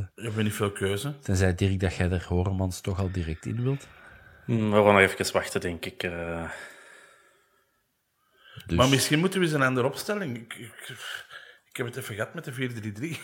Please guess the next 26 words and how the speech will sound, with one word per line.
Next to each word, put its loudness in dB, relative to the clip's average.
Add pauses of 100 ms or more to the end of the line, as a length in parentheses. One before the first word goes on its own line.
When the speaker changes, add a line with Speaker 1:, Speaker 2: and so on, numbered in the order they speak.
Speaker 1:
<laughs> -2 (1200)
Ehm. 0 (560)
Speaker 2:
Ja, 0
er 0
gaan 0
stemmen -2
op 0
van -4
een 0
drie 0
vijf -2
twee -2
of -6
een -4
vier -2
vier -4
twee. -6 (240)
Speaker 1:
Ja, -2
een 0
vier 0
vier -2
twee -4
zou -6
ik -12
dan -6
opteren. -6